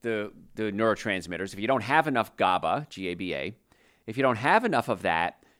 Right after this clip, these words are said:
the other neurotransmitters and the nerves can fire off, and you might see things like Parkinson's. Okay, you might see things like uncontrolled movements, uncontrolled emotional outbursts.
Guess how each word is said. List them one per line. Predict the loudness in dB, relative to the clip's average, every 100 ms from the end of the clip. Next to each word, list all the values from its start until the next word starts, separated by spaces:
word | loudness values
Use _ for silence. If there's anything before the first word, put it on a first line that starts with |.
| -10
the | 0
other | 2 4
neurotransmitters | 4 2 2 2 2 0 0 0 0 -4
and | -4
the | -4
nerves | 0 0 0
can | -2
fire | -4 2 4 6 6 8
off, | 6 4 -4
and | -6
you | -2
might | 0 0
see | -4 -8
things | -6 -4
like | -2 -2
Parkinson's. | 0 -2 -2 -14 -18 -20 _ _ _ _ _ _ _ _ _ -20
Okay, | -12 -8
you | -4
might | -2 -2
see | -6
things | -8 -6
like | -4 -4
uncontrolled | -6 -8 -2 -2 0
movements, | -4 -4 -8 -8
uncontrolled | -10 -10 -8 -6
emotional | -4 -2 -2 -2 -6 -2
outbursts. | -4 -4 -8 -10 -18 -20 -20